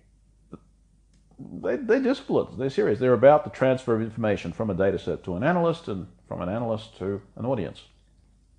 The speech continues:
What I discovered is that a lot of audiences don't really care. Um, or a lot of audiences are there not for you to inform.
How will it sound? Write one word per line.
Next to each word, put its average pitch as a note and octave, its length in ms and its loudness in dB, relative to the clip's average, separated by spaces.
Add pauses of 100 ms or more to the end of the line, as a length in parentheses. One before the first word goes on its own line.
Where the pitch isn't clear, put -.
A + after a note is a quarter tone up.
(880)
What C3 100 -2
I F3+ 80 4
discovered G3 480 -2
is G2+ 160 -4
that G#2 120 -6 (880)
a B2 40 -10
lot D#3 140 -4
of C3 120 -4
audiences G#2 680 -8 (1200)
don't A2+ 220 -10
really G2+ 200 -6
care. - 340 -10 (960)
Um, F#2+ 500 -8 (420)
or G2+ 240 -4
a G#2+ 60 -4
lot D3 160 0
of C3+ 140 -4
audiences A2+ 680 -4 (2500)
are G2+ 600 0
there G#2+ 640 2
not A#2 280 -6
for B2+ 60 -6
you G#2 160 -2
to G#2 140 -6
inform. F2+ 360 -8